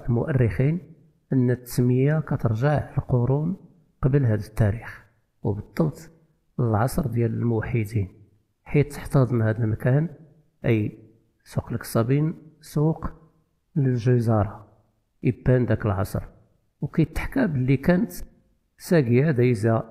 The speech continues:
ديال الماء وقدام ورشة القصابة،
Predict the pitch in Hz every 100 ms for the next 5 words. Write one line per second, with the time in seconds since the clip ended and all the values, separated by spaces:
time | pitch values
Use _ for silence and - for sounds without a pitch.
0 | - 123 113 110 107 110 139 - - _
1 | _ _ 127 107 - - 143 170 165 -
2 | - _ _ - 135 131 - 156 - 117
3 | - - 117 -